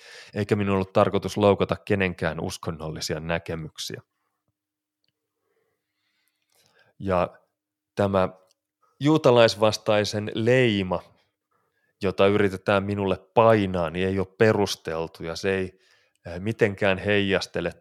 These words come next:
todellisuutta tai totuutta, jossa minä elän joka päivä. Minä syleilen kaikkia, eh,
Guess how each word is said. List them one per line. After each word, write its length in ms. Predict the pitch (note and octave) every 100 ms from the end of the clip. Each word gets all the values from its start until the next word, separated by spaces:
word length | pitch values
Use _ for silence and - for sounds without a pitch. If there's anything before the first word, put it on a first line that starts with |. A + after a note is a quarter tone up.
| _ _ _ _
todellisuutta 840 | A2 G2 F#2 F2 - F2 E2+ -
tai 300 | E2 F2 E2 D2+ _ _ _ _ _
totuutta, 840 | A#2+ G#2 - F#2+ E2+ E2 _ _ - - _ F2+
jossa 320 | E2 - D#2+
minä 320 | E2+ E2 D#2
elän 340 | E2+ E2+ D2 - _ _ _ _ _ _ _ -
joka 320 | E2 - D#2+
päivä. 440 | - D#2+ D#2 D2+ D2 _ _ _ _ _ _ _ _ _ _ _ _ _ _ _ _ _ _ _ _ - G2+ G2 F#2+ - - _ -
Minä 240 | A#2 G#2+
syleilen 880 | - D#3 E3 C#3+ A#2+ A2 G#2 F#2+ - _ _ _ _
kaikkia, 640 | - A2 G#2+ - G2 F2+ - - _ _ _ _ _ _ _ -
eh, 360 | F2 E2+ C#2